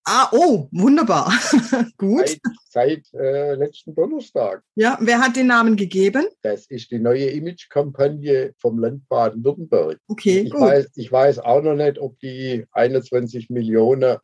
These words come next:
Speaker 2: gut investiert sind oder nicht. Das wird die Zeit weisen.
Speaker 1: Ja, schauen wir mal, wie es so schön
Speaker 2: Ja.
Speaker 1: heißt. <laughs>
Speaker 2: Ja, das sind aber die,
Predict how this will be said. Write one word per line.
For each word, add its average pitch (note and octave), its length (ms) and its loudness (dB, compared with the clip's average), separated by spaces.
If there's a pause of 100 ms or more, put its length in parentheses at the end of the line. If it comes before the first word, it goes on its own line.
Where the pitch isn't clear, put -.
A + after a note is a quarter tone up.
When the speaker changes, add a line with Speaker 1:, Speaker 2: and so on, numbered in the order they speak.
Speaker 2:
gut B2 180 -6
investiert A#2 680 0
sind C3+ 240 -8
oder A2+ 240 -4
nicht. B2 300 2
Das A#2+ 260 -4
wird C3+ 260 0
die B2 160 -16
Zeit A#2 320 0
weisen. G#2 380 -2 (160)
Speaker 1:
Ja, D3+ 100 -10 (160)
schauen A3 400 2
wir E4 100 4
mal, D#3+ 300 2
wie F3+ 120 0
es F#3 120 -6
so G3+ 80 -4
schön G3 260 0
Speaker 2:
Ja. A3 60 2 (100)
Speaker 1:
heißt. B3 300 0 (160)
<laughs> A3+ 240 2
Speaker 2:
Ja, C#3 120 2
das D3+ 200 0
sind D3+ 200 -6
aber C#3+ 220 -2
die, C#3 360 -6